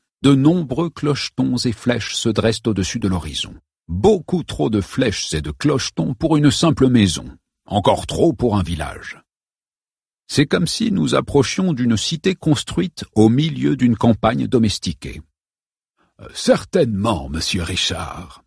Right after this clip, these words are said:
dit le cocher. Sa longue moustache blanche frémit légèrement,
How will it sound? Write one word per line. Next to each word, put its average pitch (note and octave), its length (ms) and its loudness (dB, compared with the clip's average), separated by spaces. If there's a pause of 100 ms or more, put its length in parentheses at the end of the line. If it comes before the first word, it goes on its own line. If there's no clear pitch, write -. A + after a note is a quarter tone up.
(100)
dit D#2+ 220 -8
le C#2 120 -6
cocher. - 480 -8 (540)
Sa E2 160 -2
longue F#2+ 260 4
moustache F#2 480 2
blanche G#2 340 2
frémit E2 300 -2
légèrement, F#2 640 -2